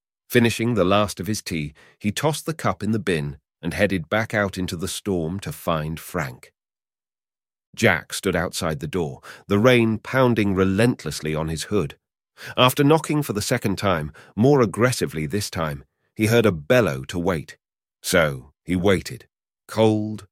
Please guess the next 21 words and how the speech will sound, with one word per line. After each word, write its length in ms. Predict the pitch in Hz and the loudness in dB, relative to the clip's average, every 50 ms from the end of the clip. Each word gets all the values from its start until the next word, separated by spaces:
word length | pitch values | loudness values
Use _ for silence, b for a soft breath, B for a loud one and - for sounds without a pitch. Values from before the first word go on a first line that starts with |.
| _ _ _ _ | _ _ _ _
wet, 460 | - 85 92 87 78 - - - - _ _ _ _ _ - | -4 -4 -2 -2 -4 -6 -14 -20 -20 _ _ _ _ _ -4
and 240 | 87 92 92 90 92 | 0 0 2 2 2
miserable. 500 | 95 82 - - 69 - - - - _ _ _ _ _ _ _ _ _ _ _ _ _ _ _ | 2 0 -2 -6 -10 -12 -14 -18 -20 _ _ _ _ _ _ _ _ _ _ _ _ _ _ _
The 120 | - 110 113 | 0 0 4
door 360 | 92 143 143 120 98 92 - - | 6 6 6 6 6 6 4 2
opened, 420 | 113 104 - - 69 64 62 - _ b b b b b b | 0 -2 -2 -4 -10 -10 -12 -14 _ b b b b b b
and 140 | - 110 | 2 4
a 120 | 113 113 117 123 127 | 4 6 6 4 4
man 260 | 127 123 131 135 147 | 4 2 0 0 0
in 120 | 131 113 | 2 2
an 120 | 107 98 95 | 4 4 4
immaculate 640 | 95 104 113 131 151 156 - - 135 110 107 - - | 4 4 4 2 2 0 -2 -4 -4 -4 -4 -6 -4
black 360 | - 104 113 117 - - - | -2 0 0 0 -2 -4 -8
suit 460 | - - - - 120 101 101 - - - | -10 -8 -6 -6 -6 -6 -6 -8 -10 -6
and 200 | - 90 85 85 | -4 -4 0 2
rimless 400 | 98 127 135 131 120 110 107 - | 4 4 4 4 2 0 -2 -4
glasses 600 | - - 104 107 104 92 - - 64 65 65 - - | -2 0 2 2 2 0 -2 -6 -10 -10 -10 -8 -4
looked 300 | 80 98 98 - - - | -2 -4 -4 -4 -2 -2
down 240 | 98 90 85 76 | 0 0 0 -2
at 100 | 69 69 | -4 -6
him. 220 | - - 64 - | -10 -12 -12 -14